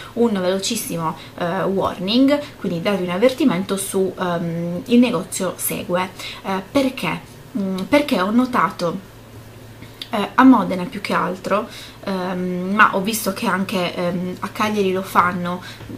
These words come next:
quindi insomma in tutta Italia, Segue sta facendo degli sconti. Eh, gli sconti ad esempio a Modena erano perfettamente indicati in vetrina all'interno,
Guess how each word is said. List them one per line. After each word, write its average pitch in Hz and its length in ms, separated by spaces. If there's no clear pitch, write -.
quindi 202 260
insomma 175 300
in 185 140
tutta 214 240
Italia, 220 520
Segue 269 340
sta 233 140
facendo 226 340
degli 196 260
sconti. 190 680
Eh, 220 320
gli 233 120
sconti 381 420
ad 208 80
esempio 208 400
a 180 60
Modena 285 500
erano 185 320
perfettamente 214 560
indicati 196 760
in 196 140
vetrina 190 560
all'interno, 190 840